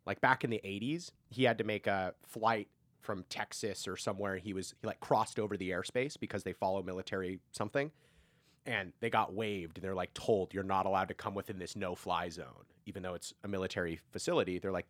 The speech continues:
"You're, don't come into the airspace." And he's, m-, my, my family member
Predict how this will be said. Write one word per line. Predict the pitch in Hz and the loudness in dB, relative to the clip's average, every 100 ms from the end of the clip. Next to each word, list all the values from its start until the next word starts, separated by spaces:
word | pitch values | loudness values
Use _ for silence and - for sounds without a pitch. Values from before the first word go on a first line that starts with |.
| - | -4
"You're, | 95 87 _ _ - | -4 -4 _ _ 0
don't | 95 | 0
come | - 92 | 0 -6
into | 85 | -6
the | 80 | -6
airspace." | 76 - - - - _ _ - - _ - | -6 -8 -10 -12 -20 _ _ -20 -20 _ -6
And | 110 95 - | -4 -4 -4
he's, | 120 104 - _ _ | -4 -4 -10 _ _
m-, | 107 101 | -8 -6
my, | 104 98 | -4 -6
my | 101 101 | -4 -6
family | 95 113 107 | -2 -2 0
member | 98 95 92 92 | 0 0 0 -2